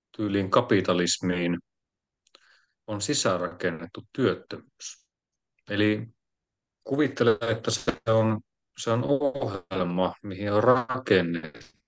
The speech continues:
kohtaa, jotka ovat työttömiä, jotka ovat osa sitä järjestelmää, niin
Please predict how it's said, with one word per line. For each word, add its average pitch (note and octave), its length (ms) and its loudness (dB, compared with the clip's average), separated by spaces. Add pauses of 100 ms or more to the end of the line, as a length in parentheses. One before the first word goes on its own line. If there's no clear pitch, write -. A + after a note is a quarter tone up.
(2000)
kohtaa, F2+ 440 2
jotka F2+ 300 -6
ovat C3 340 2
työttömiä, F2 540 0
jotka F2 460 0 (600)
ovat C3+ 400 2
osa G2+ 280 2
sitä F2 280 -2
järjestelmää, E2 1080 0 (1500)
niin F2+ 440 -4